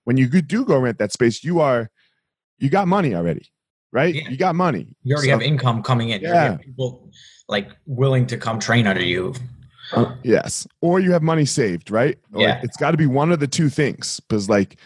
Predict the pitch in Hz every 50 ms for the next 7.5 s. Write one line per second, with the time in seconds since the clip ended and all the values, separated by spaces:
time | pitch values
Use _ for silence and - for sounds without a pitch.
0 | - - - _ _ _ _ _ _ - - 147 131 131 - 113 98 92 120 131
1 | 120 131 131 139 131 - - 135 123 139 135 117 98 120 131 139 120 107 101 98
2 | - - 120 110 104 113 - - 135 - - - - - 165 185 185 151 98 -
3 | - - 113 104 - 143 131 117 95 110 135 151 - - - - - - - -
4 | - 87 - 104 - - - 165 147 - - - - - 165 165 190 - 156 110
5 | 92 90 87 71 69 - - 71 58 - - - - - - - 139 147 135 -
6 | - 131 127 - 151 143 - 196 185 139 127 - - - - - - - - 143
7 | 135 - 135 123 123 120 113 107 -